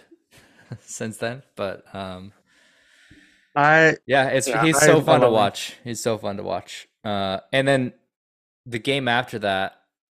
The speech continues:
Speaker 1: I don't remember how many points he scored, like, twenty something, but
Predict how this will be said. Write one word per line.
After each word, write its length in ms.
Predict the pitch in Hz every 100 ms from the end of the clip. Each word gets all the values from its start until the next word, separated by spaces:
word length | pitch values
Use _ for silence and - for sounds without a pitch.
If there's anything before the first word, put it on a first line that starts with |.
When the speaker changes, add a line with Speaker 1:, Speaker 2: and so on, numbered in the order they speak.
| _ _ _ _
Speaker 1:
I 80 | 131
don't 100 | 127
remember 260 | 117 110
how 60 | 104
many 80 | 101 85
points 280 | 104 95
he 80 | 90
scored, 360 | 82 - 92 90
like, 180 | 87 -
twenty 220 | 101 92
something, 420 | - 87 87 90
but 300 | - 95 -